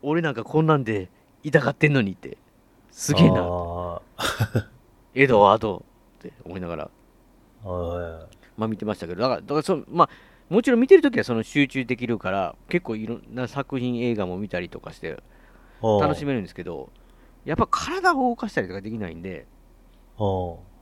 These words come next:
Speaker 1: なかなか、こう、病費、病-、入院ライフ？本当にだからその、なんていうんですかね、こう、外傷だけじゃないですか、僕の場合は。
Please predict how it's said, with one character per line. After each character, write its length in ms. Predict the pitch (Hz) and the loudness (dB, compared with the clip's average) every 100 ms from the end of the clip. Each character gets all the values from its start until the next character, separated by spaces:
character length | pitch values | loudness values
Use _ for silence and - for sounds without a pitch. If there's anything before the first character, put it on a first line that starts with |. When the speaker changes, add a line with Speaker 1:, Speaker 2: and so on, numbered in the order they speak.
| - _ _ _ - - - - - - - - - - | -20 _ _ _ -20 -20 -20 -20 -20 -20 -20 -20 -18 -12
Speaker 1:
な 80 | 117 | -2
か 120 | 127 | 0
な 120 | 113 | 0
か、 300 | - 92 - - _ - - _ - | -2 -4 -4 -10 _ -20 -20 _ -12
こ 380 | 95 80 65 - - - - _ _ _ - - - - - - - - - | -8 -6 -8 -14 -20 -20 -20 _ _ _ -20 -20 -20 -20 -20 -20 -20 -6 6
う、 60 | |
病 160 | 147 156 | 8 8
費、 220 | 147 151 127 | 4 -2 -2
病-、 300 | 117 147 156 - | 2 6 6 6
入 300 | 127 165 170 | 8 10 10
院 180 | 160 | 6
ラ 140 | 156 147 | 8 8
イ 60 | |
フ？ 260 | - 90 - - | 8 -2 -10 0
本 200 | 151 190 | 6 6
当 100 | 196 | 8
に 80 | 196 | 6
だ 80 | 170 | 6
か 100 | 107 | 4
ら 100 | 95 | 4
そ 120 | 101 | 0
の、 220 | 98 92 - - - - - - - - - - - _ - - _ - - | -2 -6 -12 -20 -20 -20 -20 -20 -20 -20 -20 -20 -20 _ -20 -20 _ -20 -8
な 200 | 113 117 | -2 0
ん 60 | 113 | 0
て 80 | 101 | -4
い 20 | |
う 20 | |
ん 0 | |
で 20 | |
す 40 | 87 | -8
か 80 | 90 | -8
ね、 180 | 90 - | -10 -10
こ 440 | 95 87 73 53 - - _ _ - - - - _ 117 | -8 -6 -6 -10 -16 -20 _ _ -20 -20 -20 -20 _ -8
う、 40 | |
外 240 | 104 170 196 | 6 8 8
傷 200 | 208 202 | 10 10
だ 100 | 214 | 10
け 80 | 202 | 4
じ 60 | |
ゃ 0 | |
な 20 | |
い 0 | |
で 20 | - | -4
す 60 | |
か、 60 | - | -8
僕 160 | 90 90 | -8 -6
の 80 | |
場 100 | 82 76 | -4 -6
合 60 | |
は。 120 | 71 | -6